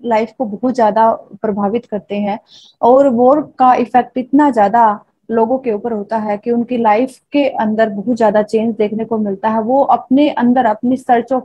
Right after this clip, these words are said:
identity, अपने पर्पस, जिंदगी के purpose को ढूंढना चाहते हैं, और उनके जो आपसी relation है, वो बिल्कुल ही खत्म हो गए हैं। तो ये जो work है, इसके through ये बताने की कोशिश की है कि जो, अ, human relations हैं और उनकी life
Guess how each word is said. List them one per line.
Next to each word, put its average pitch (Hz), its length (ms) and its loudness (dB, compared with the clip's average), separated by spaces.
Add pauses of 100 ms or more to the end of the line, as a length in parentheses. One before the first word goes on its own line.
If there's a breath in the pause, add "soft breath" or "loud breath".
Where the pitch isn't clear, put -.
identity, 226 560 -2
अपने 240 260 -4
पर्पस, 240 320 -6
जिंदगी 247 360 0
के 262 140 -2
purpose 240 400 -6
को 240 140 -2
ढूंढना 214 340 -2
चाहते 208 300 -6
हैं, 208 220 -2 (460 soft breath)
और 294 420 2 (120)
उनके 277 280 2
जो 277 120 2
आपसी 254 340 2
relation 247 480 -2
है, 247 60 0
वो 247 80 0
बिल्कुल 233 360 -6
ही 233 80 -4
खत्म 226 340 -6
हो 208 140 -4
गए 202 200 -2
हैं। 208 240 -6 (260)
तो 277 80 2
ये 277 320 4
जो 294 300 2
work 220 440 -2
है, 226 180 -2
इसके 220 200 -6
through 233 220 -2
ये 220 100 0
बताने 220 360 -6
की 233 120 -8
कोशिश 214 340 -6
की 226 220 -8
है 202 280 -4
कि 247 220 -4
जो, 269 220 0
अ, 220 340 2
human 220 380 -2
relations 240 600 -2
हैं 226 320 -6
और 240 220 -6
उनकी 285 300 -2
life 226 300 0